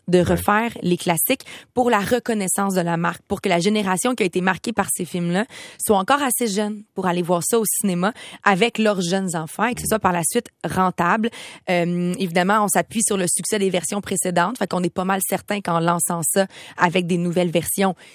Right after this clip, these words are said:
Speaker 1: les gens vont avoir une grande curiosité, les gens vont même, euh, même s'ils connaissent la version par cœur,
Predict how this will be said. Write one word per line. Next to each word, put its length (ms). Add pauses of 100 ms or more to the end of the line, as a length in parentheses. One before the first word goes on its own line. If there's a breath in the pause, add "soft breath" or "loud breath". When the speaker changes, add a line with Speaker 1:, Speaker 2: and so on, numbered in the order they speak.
(260 loud breath)
Speaker 1:
les 260
gens 220
vont 160
avoir 280
une 100
grande 300
curiosité, 880
les 120
gens 220
vont 140
même, 280 (320 loud breath)
euh, 520 (160)
même 180
s'ils 160
connaissent 240
la 80
version 300
par 180
cœur, 300